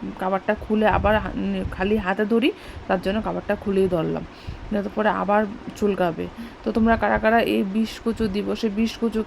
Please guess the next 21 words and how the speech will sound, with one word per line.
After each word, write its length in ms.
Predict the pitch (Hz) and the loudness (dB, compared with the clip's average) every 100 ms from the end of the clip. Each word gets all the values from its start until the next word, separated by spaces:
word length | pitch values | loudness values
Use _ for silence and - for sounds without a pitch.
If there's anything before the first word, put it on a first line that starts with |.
| - | -2
খেয়েছো 320 | 196 190 226 | 0 2 0
ভাদ্র 320 | 202 180 190 | 0 0 0
মাস 180 | 196 202 | 0 0
অমাবস্যার 480 | 196 202 202 - 190 | 0 0 -2 -4 -2
মধ্যে, 280 | 196 202 | -2 0
আমাকে 320 | 262 202 185 190 | 0 0 -2 -2
অবশ্যই 320 | 185 185 247 | -2 0 0
জানাবে, 380 | 175 160 160 170 | 0 -2 -4 -6
ঠিক 120 | - 277 | -4 -2
আছে? 200 | 277 247 - - - | -2 -4 -6 -16 -6
আমার 220 | - 226 226 | 0 2 2
তো 100 | 269 247 | 0 2
কচু, 300 | 247 240 233 - | 2 2 -4 0
কচু 320 | 254 247 285 | -2 2 4
মানে 400 | 233 226 254 320 | 6 6 6 4
খুব 240 | - 262 240 - | 2 2 2 0
প্রিয়, 240 | 214 208 143 - - - - - | 0 2 2 0 -8 -10 -12 -2
মানে 120 | 208 | 2
এত 220 | 214 - | 4 4
প্রিয়, 320 | 311 - 311 | 2 6 8
মানে 180 | 262 214 | 8 6